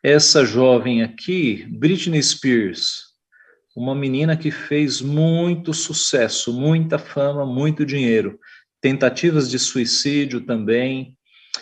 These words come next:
e filha de crentes, viu? Filha de crentes. Mas ela se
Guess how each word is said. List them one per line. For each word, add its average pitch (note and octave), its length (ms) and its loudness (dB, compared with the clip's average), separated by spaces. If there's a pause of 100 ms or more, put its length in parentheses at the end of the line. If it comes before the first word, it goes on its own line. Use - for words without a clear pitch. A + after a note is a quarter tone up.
(140)
e A#2 120 0
filha E3+ 420 6
de F3 120 0
crentes, C#3 560 0
viu? B2+ 240 -2 (200)
Filha B2 200 -2
de A#2 120 -2
crentes. - 800 -8
Mas A2+ 340 2
ela B2+ 400 6 (420)
se A2+ 1080 0